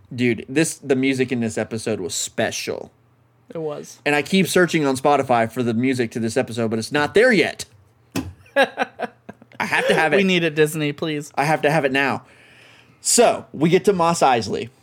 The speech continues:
Speaker 1: okay?
Speaker 2: Mm-hmm.
Speaker 1: We, we, um, <laughs> we go back into the hangar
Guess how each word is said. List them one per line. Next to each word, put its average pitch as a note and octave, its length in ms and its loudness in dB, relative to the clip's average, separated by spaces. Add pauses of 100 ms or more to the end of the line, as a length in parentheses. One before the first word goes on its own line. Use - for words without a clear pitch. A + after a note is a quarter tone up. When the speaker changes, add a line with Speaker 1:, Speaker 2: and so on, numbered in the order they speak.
(120)
Speaker 1:
okay? C3+ 380 0 (120)
Speaker 2:
Mm-hmm. C#3+ 400 -6
Speaker 1:
We, D3 240 2 (120)
we, D3+ 580 2
um, C3+ 520 4 (800)
<laughs> F3 80 2 (1160)
we D#3 140 2
go D#3+ 200 6
back D#3+ 280 2
into E3 200 0
the F3 100 2
hangar C3+ 560 0